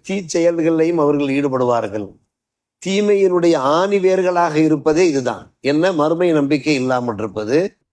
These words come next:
இந்த உலக வாழ்க்கையிலேயே அதனுடைய இன்பத்திலே மூழ்கி போவது, அதான் தீமையினுடைய ஆணி வேர்கள். அடுத்தடுத்து ஒவ்வொரு தீமையாக அவர் செய்ய ஆரம்பித்து விடுவார். எப்படி வேண்டுமானாலும் வாழலாம் என்று வாழ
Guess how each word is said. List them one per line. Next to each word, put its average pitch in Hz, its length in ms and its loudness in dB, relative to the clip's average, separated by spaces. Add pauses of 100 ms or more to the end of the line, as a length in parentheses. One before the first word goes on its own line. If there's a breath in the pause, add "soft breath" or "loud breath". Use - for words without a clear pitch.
(380)
இந்த 143 180 -2
உலக 175 300 0
வாழ்க்கையிலேயே 160 840 2
அதனுடைய 147 340 0
இன்பத்திலே 160 540 0
மூழ்கி 160 400 2
போவது, 107 340 -6 (180)
அதான் 156 360 -2
தீமையினுடைய 180 640 0 (100)
ஆணி 175 260 0
வேர்கள். 113 420 -2
அடுத்தடுத்து 175 520 -2
ஒவ்வொரு 175 360 2
தீமையாக 190 520 0
அவர் 160 180 -2
செய்ய 175 280 -2
ஆரம்பித்து 139 400 -6
விடுவார். 98 280 -10 (760)
எப்படி 190 340 -2
வேண்டுமானாலும் 196 720 2
வாழலாம் 180 520 0
என்று 165 220 0
வாழ 160 220 0